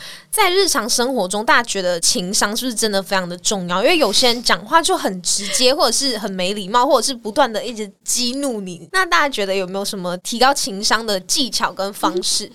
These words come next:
Speaker 1: 不然你知道怒火中烧，然后对方还一直激你，你就爆炸了之类的。
Speaker 2: 我觉得情商很重要，但他其实不一定是能不能提高，因为我觉得有些人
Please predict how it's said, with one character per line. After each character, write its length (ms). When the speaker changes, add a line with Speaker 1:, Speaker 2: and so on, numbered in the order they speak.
Speaker 1:
不 80
然 140
你 40
知 60
道 160
怒 220
火 180
中 300
烧， 220
然 60
后 120
对 120
方 120
还 120
一 80
直 240
激 280
你， 140
你 260
就 100
爆 300
炸 260
了 140
之 200
类 200
的。 80
Speaker 2:
我 100
觉 80
得 80
情 300
商 180
很 220
重 240
要， 160
但 160
他 200
其 180
实 160
不 220
一 40
定 220
是 260
能 140
不 100
能 200
提 260
高， 240
因 60
为 80
我 60
觉 40
得 80
有 140
些 220
人 200